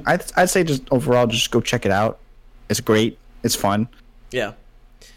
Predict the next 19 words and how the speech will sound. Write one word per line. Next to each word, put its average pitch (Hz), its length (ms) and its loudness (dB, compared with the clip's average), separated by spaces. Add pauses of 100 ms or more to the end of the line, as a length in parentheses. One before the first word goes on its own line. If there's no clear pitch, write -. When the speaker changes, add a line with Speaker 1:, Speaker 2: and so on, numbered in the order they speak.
(240)
Speaker 2:
This, 190 280 0
uh, 185 580 2
Speaker 1:
Um, - 60 -2
Speaker 2:
I 170 40 4
was 170 120 2
looking 240 220 2
at 214 140 2
some 160 160 0
stuff 160 260 0
before 147 360 2
the 127 100 -2
stream 120 300 -4
started, 117 520 -2 (380)
Speaker 1:
Mm-hmm. 123 360 4
Speaker 2:
and 143 220 2
I 143 80 2
think 185 280 2
it's 226 200 0
a, 127 400 2